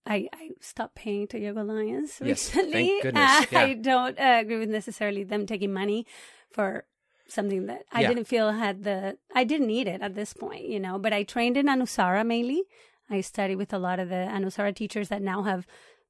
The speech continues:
Speaker 1: gone off and done their whole other thing,
Speaker 2: Yeah.
Speaker 1: which is pretty impressive and awesome.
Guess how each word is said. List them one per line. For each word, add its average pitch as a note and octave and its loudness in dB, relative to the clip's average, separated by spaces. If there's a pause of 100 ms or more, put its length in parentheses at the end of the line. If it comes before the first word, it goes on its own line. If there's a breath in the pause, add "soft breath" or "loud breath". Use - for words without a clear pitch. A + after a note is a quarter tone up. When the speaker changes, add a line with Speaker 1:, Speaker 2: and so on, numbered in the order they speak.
(220)
Speaker 1:
gone G#3+ 2
off G#3+ 0
and G#3 2
done G3+ 2
their G3+ 4
whole G#3 4
other G#3 4 (180)
thing, A3+ 2
Speaker 2:
Yeah. B2 -2
Speaker 1:
which A3 0
is - -8
pretty G#3 -2
impressive G3+ -2
and F#3 -2
awesome. G#3 -2